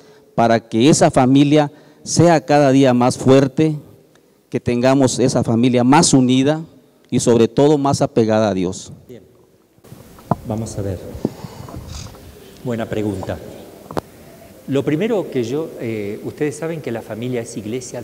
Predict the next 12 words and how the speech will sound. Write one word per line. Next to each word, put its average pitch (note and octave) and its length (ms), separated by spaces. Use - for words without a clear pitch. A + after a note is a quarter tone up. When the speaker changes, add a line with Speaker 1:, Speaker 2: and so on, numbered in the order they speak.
Speaker 2:
doméstica, G#2+ 880
así - 200
le G#2 120
llama G#2 240
la G2 60
iglesia. G2+ 460
Iglesia A2 400
doméstica, A2 680
es A2 80
la F#2 80
pequeña C3+ 380
iglesita, A2 640